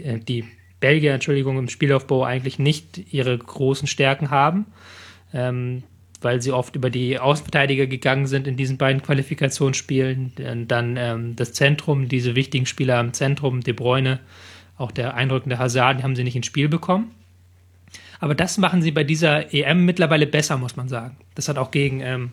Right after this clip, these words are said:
Ungarn, ähm, sehr gut funktioniert, dass man De Bruyne tatsächlich schon von der Abwehr aus eingesetzt bekommt.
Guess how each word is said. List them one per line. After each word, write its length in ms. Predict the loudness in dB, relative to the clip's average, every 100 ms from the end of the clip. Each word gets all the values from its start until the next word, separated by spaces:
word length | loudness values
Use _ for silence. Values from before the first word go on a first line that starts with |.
| -12 -20 -20 _ 0
Ungarn, 760 | 4 6 6 4 2 -4 -8
ähm, 200 | -6 -6
sehr 180 | 0 0
gut 160 | 0 -2
funktioniert, 480 | -4 -2 0 0 0
dass 140 | -2
man 120 | -2
De 80 | -2
Bruyne 480 | 2 4 4 2 -2 -8 -20 -20 -6
tatsächlich 480 | -4 0 0 0 0
schon 180 | -2 0
von 160 | 0
der 100 | 2
Abwehr 300 | 2 2 0
aus 240 | 0 -4 -4
eingesetzt 560 | -2 -2 -2 -4 -6
bekommt. 480 | -12 -10 -12 -12 -16